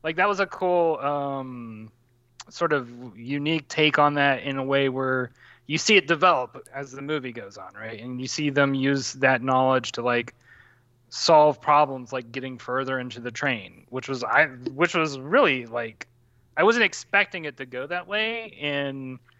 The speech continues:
it was a really great, like, um, it was a really great way of developing that plot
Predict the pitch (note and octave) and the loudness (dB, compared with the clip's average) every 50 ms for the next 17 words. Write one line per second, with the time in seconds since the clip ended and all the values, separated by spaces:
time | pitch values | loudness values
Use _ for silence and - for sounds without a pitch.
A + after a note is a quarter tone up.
0 | _ _ _ _ _ _ - D3 E3 D#3+ E3 E3 F#3 F#3+ F3+ D#3+ - D3 D3+ D#3 | _ _ _ _ _ _ -2 0 2 2 4 4 4 4 4 2 0 2 2 4
1 | D#3 D#3 D#3 D3+ C#3+ - _ _ _ _ - C3 C3 C3 B2+ B2+ B2+ A#2 - - | 4 4 2 0 -4 -6 _ _ _ _ -10 -4 -2 -2 0 -2 -2 -4 -8 -8
2 | B2 A#2+ A#2+ A#2 A#2 A2+ A2 G#2+ G#2 G2+ G2+ - _ _ _ _ _ _ _ _ | -6 -6 -4 -6 -6 -8 -10 -12 -14 -16 -20 -20 _ _ _ _ _ _ _ _
3 | _ _ _ - - E3 E3+ F#3+ G3 A3 A3+ A3+ F#3+ F#3+ F#3 F#3 D#3 C#3 D3 D3+ | _ _ _ -4 -2 2 2 6 8 8 8 8 6 4 2 2 2 2 0 2
4 | D3+ D3+ C#3 C#3+ C#3 A#2+ B2+ B2+ C3 B2+ A#2+ C3 A#2+ A#2 A2 G2+ - _ _ - | 2 2 0 -4 -6 -4 -2 -2 -2 -2 -4 -8 -10 -10 -10 -12 -14 _ _ -12
5 | - G2+ F#2 C#2+ - - | -8 -8 -6 -6 -8 -10